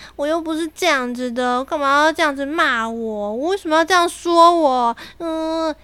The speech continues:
这样，他就很难过。然后后来他还是去找可可会长心灵开导一番。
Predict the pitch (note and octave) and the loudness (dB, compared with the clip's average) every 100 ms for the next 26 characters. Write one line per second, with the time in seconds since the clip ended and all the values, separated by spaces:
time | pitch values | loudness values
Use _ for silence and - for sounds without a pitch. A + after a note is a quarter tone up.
0 | - C#4 G#3 - C4+ C#4 C4 A3 F#3 G#3 | -4 -2 -2 -6 -2 -2 -2 -6 -8 -8
1 | C4 - - - A3 A#3+ C#4 C#4 D#4+ C4+ | -8 -8 -12 -12 -6 -2 -2 0 0 0
2 | G3 G#3 C4 A#3 G#3 C4+ B3+ - C#4 A3+ | -4 -6 -6 -6 -6 -8 -8 -6 -6 -6
3 | A3 E3+ - - - - _ _ - B3 | -6 -8 -10 -16 -20 -20 _ _ -6 -4
4 | D4 A3 D4 B3 A3 F#3+ G#3 - C#4 B3 | -2 -4 -2 -2 -4 -8 -8 -6 -4 -4
5 | A3 B3 A#3 F#3+ G3 G#3+ A3 F#3+ G3+ | -8 -10 -10 -10 -12 -12 -10 -10 -12